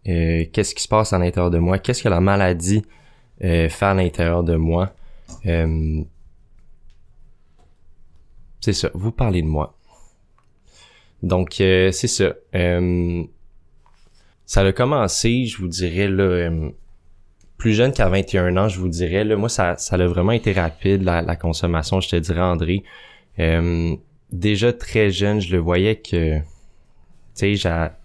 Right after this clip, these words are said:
j'avais pas... Euh, je sentais que j'avais pas ce que les autres enfants avaient en dedans d'eux. J'avais pas ce, ce sentiment-là d'appartenir à un groupe, euh, puis d'être moi-même. Puis, euh,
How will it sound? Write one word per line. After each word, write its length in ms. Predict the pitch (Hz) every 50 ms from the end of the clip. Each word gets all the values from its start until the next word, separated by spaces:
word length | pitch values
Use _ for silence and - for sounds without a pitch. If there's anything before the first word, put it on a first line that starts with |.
| - - -
j'avais 400 | - - - 85 85 82 87 87
pas... 260 | - - - - 107
Euh, 380 | 107 113 110 107 95 87 82 82 82 80 - _ _ _ - - - - - _ - - - _ - _ -
je 80 | - -
sentais 340 | - 110 101 95 - 127 135
que 60 | 123
j'avais 280 | 107 90 87 82 - - - _ _ -
pas 320 | - 104 110 117 113 113 - - -
ce 120 | - -
que 120 | - - 92
les 220 | 85 90 87 87
autres 180 | 98 98 - 85
enfants 280 | 80 - - 98 98 - -
avaient 380 | - 87 85 82 80 87 92
en 100 | 95 92
dedans 240 | 85 73 85 80 80
d'eux. 220 | 78 85 87 92
J'avais 300 | 90 - 82 80 82 82
pas 180 | 80 - - -
ce, 280 | - - - 80 78 -
ce 200 | - - 87 80
sentiment-là 680 | - - - 92 87 - - - 92 85 87 95 104
d'appartenir 640 | 98 90 82 - - - - - - 90 95 107 101
à 40 | 92
un 140 | 82 78 78
groupe, 520 | 78 76 - 80 82 85 90 - - _ - - - _ _ _ - - - - - _ _ _ _ _ - -
euh, 600 | 80 78 78 78 78 80 78 80 80 78 78 78 73 - _ _
puis 140 | - - 95
d'être 300 | 87 90 98 98 - -
moi-même. 580 | 90 85 82 82 80 78 78 76 78 76 78 78 - _ _ _ _ _ _ _ -
Puis, 520 | - - - 95 92 98 104 107 107 - _ _ _ _ _ _ -
euh, 580 | 85 82 85 85 85 85 82 82 82 82 -